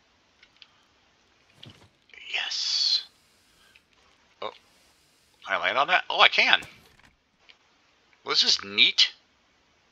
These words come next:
Let that stamina bar fill back up. We can just shoot over there. Look at this. I am Spider-Man's rival right now. We got this. Take that off.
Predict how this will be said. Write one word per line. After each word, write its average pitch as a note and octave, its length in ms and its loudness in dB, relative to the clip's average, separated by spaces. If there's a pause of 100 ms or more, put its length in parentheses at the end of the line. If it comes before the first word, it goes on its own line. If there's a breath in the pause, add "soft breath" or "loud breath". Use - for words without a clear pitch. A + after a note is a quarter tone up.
(1500)
Let G2+ 140 -18
that G2+ 160 -4
stamina A#2 440 2
bar G#2+ 200 4
fill G#2+ 220 -2
back G#2 240 4
up. A#2+ 160 2
We B2 80 -10
can A#2 80 -18
just G#2+ 160 2
shoot B2 260 4
over A#2+ 220 -2
there. G3 240 -2 (1300)
Look G#2 260 -4
at - 160 -6
this. - 520 4 (240)
I A#2+ 180 6
am G#2+ 120 -2 (500)
Spider-Man's A2+ 960 2 (140)
rival F#2+ 380 0
right D#2+ 240 -2
now. D#2+ 240 -4
We G2+ 120 -8
got F2+ 220 -4
this. - 300 -8 (1300 soft breath)
Take - 260 -12
that G2 120 2
off. B2+ 340 2